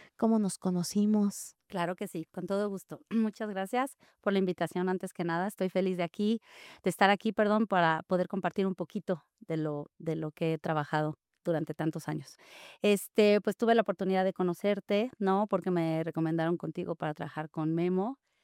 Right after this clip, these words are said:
Speaker 1: Sí.
Speaker 2: ¿no? Y bueno, te platico un poquito de, de mi, de mi vida. Yo soy terapeuta del lenguaje, audición y aprendizaje. Llevo treinta años en este, en este ámbito.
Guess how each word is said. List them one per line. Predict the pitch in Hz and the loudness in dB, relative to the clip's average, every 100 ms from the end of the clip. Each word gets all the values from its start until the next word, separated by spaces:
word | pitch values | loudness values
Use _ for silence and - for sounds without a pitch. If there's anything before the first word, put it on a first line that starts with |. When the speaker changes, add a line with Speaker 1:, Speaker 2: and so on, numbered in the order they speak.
| _ _ | _ _
Speaker 1:
Sí. | - 202 | -2 2
Speaker 2:
¿no? | 202 214 233 | 4 4 2
Y | 180 | 0
bueno, | 180 160 | 2 2
te | - 165 _ | 0 -4 _
platico | 170 160 185 185 | -2 -2 -2 -4
un | |
poquito | - - - 180 160 - | -6 -10 -2 -2 -2 -8
de, | - 160 160 156 | -8 -2 -2 -2
de | 165 170 | -4 -2
mi, | 170 170 165 170 - | 0 2 2 0 0
de | 185 | 0
mi | 185 | 2
vida. | 170 185 190 208 277 _ _ _ - | 0 -2 0 0 -2 _ _ _ -8
Yo | 208 | -4
soy | 240 | 0
terapeuta | 214 190 185 - | 0 0 0 -2
del | 175 | -2
lenguaje, | 170 160 165 202 | 0 -2 -2 -4
audición | 196 165 156 175 | -2 -4 -2 -2
y | |
aprendizaje. | 175 160 151 151 180 - 202 226 - | -2 -2 -4 0 -2 0 -2 -2 -8
Llevo | 175 190 190 196 196 | -4 -2 2 2 0
treinta | - 190 196 175 | 0 -2 -2 -2
años | 175 185 - - | -2 -2 -8 -10
en | 160 170 | -4 -4
este, | 170 - 170 156 - 175 | -4 -6 -6 -6 -12 -8
en | 165 | -4
este | 165 160 - 170 | -4 -6 -8 -6
ámbito. | 160 165 160 190 | -4 -4 -4 -6